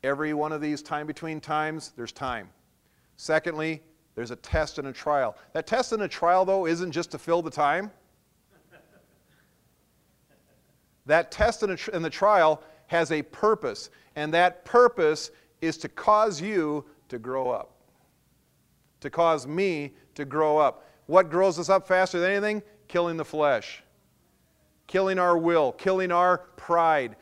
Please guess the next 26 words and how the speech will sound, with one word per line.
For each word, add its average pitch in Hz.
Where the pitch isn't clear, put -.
killing, 190
"I 185
have 180
this 175
thing 180
under 180
control 185
and 170
I 185
have 175
it, 170
I 180
am 170
covered, 190
I 180
am 170
in 151
control, 190
and 170
I 175
will 165
say 170
what 175
happens 185
around 156
here." 139